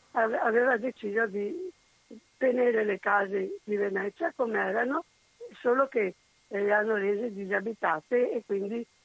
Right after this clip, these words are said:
c'è, eh, c'è stato un grande esodo e con questo esodo c'è stato anche il consumo.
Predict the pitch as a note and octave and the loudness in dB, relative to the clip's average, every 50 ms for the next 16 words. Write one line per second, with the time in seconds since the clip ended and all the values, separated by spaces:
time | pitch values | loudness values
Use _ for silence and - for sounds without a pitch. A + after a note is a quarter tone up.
0 | _ _ - B3 B3 - - - A3 A3+ G#3+ G3+ G3 G#3+ - - - B3 G#3+ - | _ _ -2 -2 -2 0 0 -2 -2 0 0 -2 -2 -4 -6 -6 -6 -6 -4 -2
1 | - G3 F#3 - - A3 G#3 G#3+ G#3+ G3+ G#3 G#3 G#3+ G#3+ F#3+ F3+ F#3 F#3+ F3+ G#3+ | 0 -2 0 0 -2 -2 0 0 2 2 2 2 0 0 0 0 -2 -2 -2 -2
2 | G#3+ G3 A#3+ B4+ - - - D4 C4+ C4+ - - - F4+ - _ _ _ - - | -2 -2 -2 -4 -4 -6 -4 0 0 0 0 -2 -6 -16 -18 _ _ _ -4 -2
3 | B3+ A#3+ A3 A3+ G#3 F#3 - - C4 A3+ F#3+ F#3+ F#3 G3 A3+ A3 G#3+ A3+ A3 - | 0 0 2 0 0 0 0 0 2 2 2 2 2 2 0 0 0 0 -2 -2
4 | A#3 G3 - - F#3+ F#3 F3 - G#3 G3 G3 - G#3+ G3 F#3 - G3+ G3+ F#3+ _ | -4 -6 -2 -2 -2 -2 -2 -2 -4 -4 -4 -2 -4 -4 -2 -2 -4 -6 -6 _
5 | - C2+ C2+ - - | -12 -12 -12 -14 -16